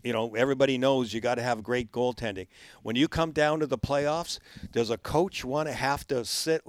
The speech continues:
way, lay aw-, uh, awake at night going, "Which guy am I gonna play?" No. Does John Cooper spend one minute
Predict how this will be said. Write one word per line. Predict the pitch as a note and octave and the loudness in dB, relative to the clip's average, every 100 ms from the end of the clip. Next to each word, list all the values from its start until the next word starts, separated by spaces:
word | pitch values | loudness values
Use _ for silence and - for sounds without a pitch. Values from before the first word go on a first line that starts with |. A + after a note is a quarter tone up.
| - | -12
way, | A#2 B2+ D#3 | -4 0 0
lay | B2+ C#3 E3 | 2 2 2
aw-, | C3+ - | -2 -6
uh, | - G2+ F#2+ | -14 -10 -8
awake | A#2 C3 D#3+ C#3+ | -2 0 0 -4
at | B2 | -6
night | C3 D3+ - | -4 -4 -6
going, | B2+ A#2+ - - - - | -4 -4 -6 -20 -20 -10
"Which | A2+ - | -8 -6
guy | A#2+ B2+ | -8 -6
am | B2+ A2+ | -6 -8
I | A2 | -6
gonna | A2 G2+ | -8 -6
play?" | - A2 G#2+ - - _ _ _ _ - | -6 -6 -8 -10 -18 _ _ _ _ -6
No. | A#2+ A#2 G2+ - _ - | 0 0 0 -8 _ -4
Does | A#2 G#2+ | -2 0
John | B2+ D3 E3+ | 0 0 0
Cooper | - E3 - D#3+ D#3 _ _ - | 0 0 2 0 -2 _ _ -14
spend | - - C3+ C3 G#2+ G#2 | -12 2 4 4 -2 0
one | C#3 D#3+ D3+ C3 | 2 2 -2 0
minute | C3 C#3+ B2 - | 0 0 -2 -6